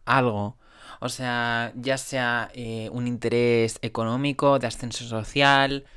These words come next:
eh, o, o, o, o simplemente el hecho de afianzar o reconstruir algo. O sea, por ejemplo,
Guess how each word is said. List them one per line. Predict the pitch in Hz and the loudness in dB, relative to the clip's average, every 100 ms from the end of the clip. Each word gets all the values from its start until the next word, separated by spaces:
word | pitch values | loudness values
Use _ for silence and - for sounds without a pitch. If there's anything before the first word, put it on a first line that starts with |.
| - - _ | -20 -20 _
eh, | 120 107 104 101 101 101 101 - - - - - _ - | -10 -8 -8 -8 -10 -10 -14 -18 -18 -16 -16 -20 _ -10
o, | 127 120 113 113 107 107 - | -6 -4 -4 -4 -4 -6 -10
o, | - - | -16 -16
o, | - 104 131 | -16 -12 -8
o | |
simplemente | 131 151 160 175 170 170 165 180 175 | -6 -4 0 0 2 0 2 4 4
el | 135 | 4
hecho | 135 131 - 151 | 2 0 -4 0
de | 139 | 2
afianzar | 135 127 131 120 117 - 143 151 156 151 | 2 0 -4 -4 -4 0 6 8 8 6
o | - 127 123 - | 0 -2 -2 -6
reconstruir | 120 123 123 117 - 135 135 | -8 -6 -4 -6 -6 -4 4
algo. | 131 143 113 101 95 | 6 6 2 -4 -6
O | 107 | -6
sea, | 120 | -6
por | 110 | -4
ejemplo, | 107 - 120 120 113 110 | -6 -6 -10 -8 -8 -8